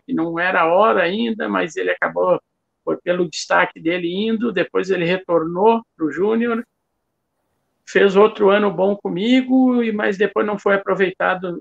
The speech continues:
no profissional. Eu, eu tava no Caxias, acabei levando ele pro Caxias, a gente retomou a carreira dele lá, dali ele foi pra Chapecoense, Figueirense, foi pro São Paulo, se tornou,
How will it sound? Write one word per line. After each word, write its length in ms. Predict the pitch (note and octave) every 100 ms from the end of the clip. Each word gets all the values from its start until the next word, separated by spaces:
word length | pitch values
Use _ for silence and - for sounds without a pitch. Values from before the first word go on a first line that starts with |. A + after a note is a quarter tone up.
| -
no 140 | E3+
profissional. 720 | - - - F3 D3+ C#3+ B2+
Eu, 280 | C3+ E3 D3+ D#3
eu 340 | D#3+ E3+ D3+ _
tava 260 | E3 E3
no 140 | E3 E3
Caxias, 880 | F3+ E3 - F#3+ G#3+ A3 - - -
acabei 420 | D#3 - D#3+ D#3+ F3
levando 440 | E3 D3+ F#3+ G3+
ele 160 | F#3 F#3+
pro 140 | F#3
Caxias, 680 | E3+ D#3+ - - A2 A3 - _ _ _ _
a 100 | C#3
gente 340 | D3+ F3 -
retomou 560 | D3+ F3 - E3 D#3+ G#3+
a 80 | -
carreira 440 | F#3 D#3+ F#3 F#3
dele 300 | D#3 F#3 F3+
lá, 340 | D#3+ E3 A3+ B3 _ _ _ _ _
dali 400 | E3 E3 E3+ -
ele 160 | F#3+ E3
foi 180 | F#3
pra 140 | F3+ F3+
Chapecoense, 800 | - - F3 D#3 E3+ F#3+ G#3 -
Figueirense, 800 | - E3+ D#3+ E3+ G#3 G#3 - F3
foi 120 | F3
pro 100 | D#3+ -
São 280 | - - -
Paulo, 400 | - F#2+ - -
se 220 | F#3+ F#2 -
tornou, 480 | - E3+ F3+ F#3